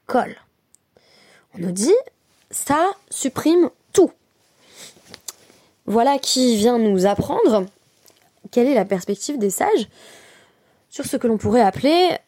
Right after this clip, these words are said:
les bonnes résolutions. C'est-à-dire que si on ne tient pas sa logique et son engagement jusqu'au bout, c'est comme si l'on n'avait rien fait. Imaginez un marathonien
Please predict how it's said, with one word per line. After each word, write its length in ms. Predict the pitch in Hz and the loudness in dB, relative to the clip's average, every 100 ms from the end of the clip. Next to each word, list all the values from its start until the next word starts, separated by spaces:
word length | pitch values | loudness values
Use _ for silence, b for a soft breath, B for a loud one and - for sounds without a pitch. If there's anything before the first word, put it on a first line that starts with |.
| _ | _
les 140 | 190 190 | -4 0
bonnes 180 | 247 254 | 2 2
résolutions. 600 | 220 247 240 220 107 - _ _ _ _ _ _ _ _ - | 2 2 2 2 0 -4 _ _ _ _ _ _ _ _ -14
C'est-à-dire 300 | - 208 208 | -2 0 2
que 220 | 202 185 - _ _ - | 0 0 -4 _ _ -12
si 180 | - 247 | -4 0
on 80 | 233 | 0
ne 80 | |
tient 300 | 214 - 277 | 0 -2 -2
pas 320 | 254 269 247 - _ _ B B B B B B B | -2 -2 -4 -6 _ _ B B B B B B B
sa 200 | - - | -2 0
logique 320 | 233 233 262 | 2 0 0
et 60 | 220 | -2
son 180 | - 214 | -2 0
engagement 380 | 220 226 214 | 2 2 2
jusqu'au 300 | 202 185 - | 0 -4 -4
bout, 220 | 196 233 392 | -4 0 -2
c'est 140 | 240 | -2
comme 180 | 214 302 | -2 -4
si 180 | - 269 | -4 -2
l'on 100 | 233 | -2
n'avait 340 | 196 190 320 | -2 -2 -2
rien 340 | 277 202 262 277 | -2 -2 -2 -4
fait. 240 | - - _ _ _ _ _ _ - B B B B B B | -8 -16 _ _ _ _ _ _ -20 B B B B B B
Imaginez 540 | 277 277 262 240 254 | 0 2 0 0 0
un 140 | 214 190 | 0 0
marathonien 680 | 240 269 233 214 196 220 | 0 -2 0 0 0 0